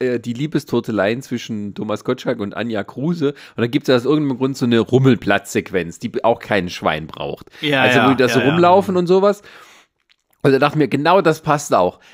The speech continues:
Speaker 1: Äh, diese Szene braucht niemand. Ähm, die strickt alles in die Länge. Äh, dieses, dieses Geturtel ist irgendwie ein bisschen awkward. Und das Beste ist ja dann noch, die kaufen sich irgendwie Fischbrötchen mit Zwiebeln,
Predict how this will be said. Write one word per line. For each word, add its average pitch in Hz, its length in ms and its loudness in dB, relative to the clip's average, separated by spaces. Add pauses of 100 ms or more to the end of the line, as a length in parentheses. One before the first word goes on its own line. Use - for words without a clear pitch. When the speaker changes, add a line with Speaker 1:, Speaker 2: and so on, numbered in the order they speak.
(220)
Speaker 1:
Äh, 143 220 -4
diese 143 200 -4
Szene 185 260 2
braucht 127 500 0
niemand. 240 540 2 (380)
Ähm, 156 400 0
die 151 100 -6
strickt - 320 -4
alles 143 220 2
in 151 100 -2
die 131 100 -2
Länge. 143 500 2 (120)
Äh, 143 300 2
dieses, 139 500 -2
dieses 131 320 -6
Geturtel 165 460 0
ist 185 120 -4
irgendwie 165 280 -2
ein 143 40 -10
bisschen 123 240 -6
awkward. - 600 0 (460)
Und 160 320 2
das 147 180 0
Beste 196 340 0
ist 170 140 0
ja 135 120 2
dann 123 200 0
noch, 170 220 0
die - 160 -10
kaufen 180 340 0
sich 165 160 -2
irgendwie 143 220 0
Fischbrötchen 143 720 0
mit 131 180 -2
Zwiebeln, 190 500 2